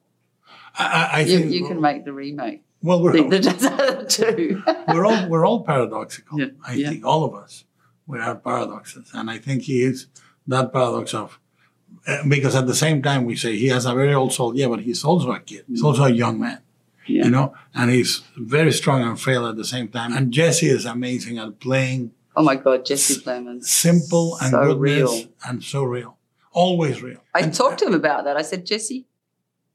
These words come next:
Speaker 2: how do you get to be you, you know?
Speaker 1: No.
Speaker 2: How, how do you do what you do?" I mean,
Speaker 1: It's always real.
Speaker 2: Yeah, but how,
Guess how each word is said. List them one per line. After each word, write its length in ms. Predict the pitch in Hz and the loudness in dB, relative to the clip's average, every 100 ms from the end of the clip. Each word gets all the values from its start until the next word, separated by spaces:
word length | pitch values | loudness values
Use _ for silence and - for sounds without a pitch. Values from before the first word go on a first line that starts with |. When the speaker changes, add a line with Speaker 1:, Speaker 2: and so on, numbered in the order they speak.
| _ _ | _ _
Speaker 2:
how 80 | 311 | -2
do 60 | 370 | 0
you 80 | 359 | 2
get 100 | 453 | 2
to 60 | |
be 80 | 294 | 2
you, 400 | 247 254 277 160 | 2 2 2 0
you 120 | 120 175 | 0 0
know? 260 | 240 370 - | 0 0 -2
Speaker 1:
No. 220 | 110 104 - | -6 -8 -8
Speaker 2:
How, 220 | - 311 254 | -4 -2 0
how 120 | 269 | 0
do 80 | 269 | 2
you 560 | 190 185 214 220 220 | 2 4 4 2 0
do 420 | 185 185 180 175 165 | 0 2 4 2 0
what 220 | 160 156 143 | 2 2 0
you 100 | 156 | -4
do?" 340 | 151 156 143 139 | 0 0 4 4
I 40 | |
mean, 100 | 151 | 6
Speaker 1:
It's 80 | 147 | 6
always 340 | 151 156 127 | 4 2 0
real. 240 | 131 - - | 0 -4 -6
Speaker 2:
Yeah, 160 | 208 190 | -2 0
but 120 | 180 | 0
how, 220 | 208 220 | -2 -6